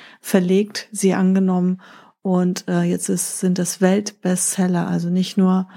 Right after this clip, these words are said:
das erste Buch, sondern auch alles, was danach gekommen ist. Und unglaublich große Kinoerfolge und unglaublich viele,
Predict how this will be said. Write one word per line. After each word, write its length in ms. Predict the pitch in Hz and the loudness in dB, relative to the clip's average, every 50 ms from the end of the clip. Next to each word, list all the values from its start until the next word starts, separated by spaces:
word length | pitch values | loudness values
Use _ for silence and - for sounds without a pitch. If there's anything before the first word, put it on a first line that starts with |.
| - - - - _ _ _ _ _ | -20 -20 -20 -20 _ _ _ _ _
das 180 | - 180 - - | -8 -8 -6 -2
erste 400 | - 190 190 185 180 - - 190 | 0 2 4 4 2 2 -2 -4
Buch, 260 | 196 - 202 - - | -4 -4 -6 -6 -4
sondern 260 | - 190 190 185 180 | -2 0 2 2 0
auch 160 | - 180 - | 0 -4 -6
alles, 380 | - - 180 180 180 170 - - | -4 -2 0 0 0 -2 -2 -4
was 120 | 180 - | -4 -4
danach 420 | - 190 180 180 175 175 175 - - | -2 0 0 2 0 0 -2 -4 -6
gekommen 440 | 196 175 - - - 180 175 170 | -10 -12 -10 -8 -6 -6 -6 -6
ist. 340 | - 180 175 170 - - - | -6 -6 -6 -6 -6 -8 -10
Und 480 | - - - 175 180 175 175 175 - - | -12 -10 -6 -4 -4 -4 -4 -6 -8 -4
unglaublich 800 | - 202 190 190 190 190 190 185 - 190 185 - - - - _ _ _ - | 0 2 2 2 2 -2 -4 -4 -4 -4 -4 -4 -6 -12 -18 _ _ _ -6
große 360 | - 196 196 190 - - 190 | -4 -2 -2 -2 -2 -4 -6
Kinoerfolge 1080 | - - - 220 202 202 190 - 180 180 - - - 190 180 175 180 175 180 175 180 185 - - - - - - - - - - _ _ _ _ | -6 0 2 2 2 2 0 0 0 -2 -2 -2 -2 0 2 2 2 0 0 -2 -2 -4 -8 -16 -20 -20 -20 -20 -20 -20 -20 -20 _ _ _ _
und 340 | 196 196 185 185 180 - - | -2 -2 0 0 -2 -4 -4
unglaublich 640 | - 196 190 180 180 175 180 185 185 180 170 220 | -2 -2 0 0 0 -2 -4 -4 -4 -6 -6 -6
viele, 420 | - - 190 180 180 175 175 175 | -4 -2 0 0 0 0 -2 -4